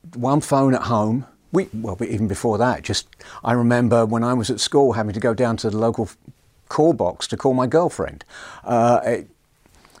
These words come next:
then we made do with one phone at home, and work would end at six o'clock. Now it, it's, everything goes on. It's twenty-four seven, and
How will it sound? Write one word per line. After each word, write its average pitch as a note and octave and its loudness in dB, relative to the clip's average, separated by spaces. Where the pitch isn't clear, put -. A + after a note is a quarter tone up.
then C#3+ 4
we C3+ 4
made B2 4
do A#2+ 2
with A2+ 0
one A2 -2
phone A2+ -2
at - -6
home, G2+ -4
and B2 0
work A#2 2
would B2+ 0
end C3 2
at - -6
six - -6
o'clock. A#2 -6
Now A#2+ 0
it, F2+ -12
it's, - -8
everything A#2+ 0
goes G#2+ -2
on. A2+ -2
It's - -12
twenty-four A2 -4
seven, G2 -4
and F#2 -8